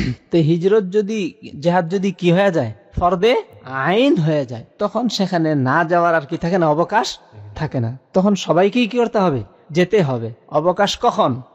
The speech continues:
যদি জিহাদ ফরদে আইন না থাকে। আর ফরদে আইন হয়ে গেলে সেখানে কি করতে হবে? যেতে হবে। যদি তখন না যায়, তখন এই লোক সে বসবাসের উপযোগী,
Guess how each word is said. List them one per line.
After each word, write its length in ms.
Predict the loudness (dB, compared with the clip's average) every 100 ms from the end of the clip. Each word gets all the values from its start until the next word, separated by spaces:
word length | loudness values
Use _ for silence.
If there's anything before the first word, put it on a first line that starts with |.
| -6
যদি 200 | -4 0
জিহাদ 220 | 2 0
ফরদে 480 | 0 0 4 2 0 -6 -20 -20 -12
আইন 280 | -2 0 2
না 220 | 2 0
থাকে। 340 | -2 -6 -12 -14 -18 -12
আর 120 | -6
ফরদে 360 | 0 0 2
আইন 300 | 2 2 2
হয়ে 220 | 2 2 2
গেলে 280 | 2 0 -2 -10 -12
সেখানে 300 | -6 -4 -4
কি 120 | -4
করতে 220 | -2 0
হবে? 240 | 0 0 -6 -14 _ _
যেতে 260 | -2 0 0
হবে। 320 | 0 -4 -8 -12 _ -2
যদি 240 | 0 0
তখন 280 | 0 2 2
না 180 | 2 2
যায়, 180 | 2 0
তখন 260 | 0 -4 -4
এই 220 | 0 2
লোক 260 | 2 2 0 -4 _ -14
সে 240 | -2 -2
বসবাসের 600 | 0 0 0 0 2 0 0
উপযোগী, 640 | -4 0 0 2 2 0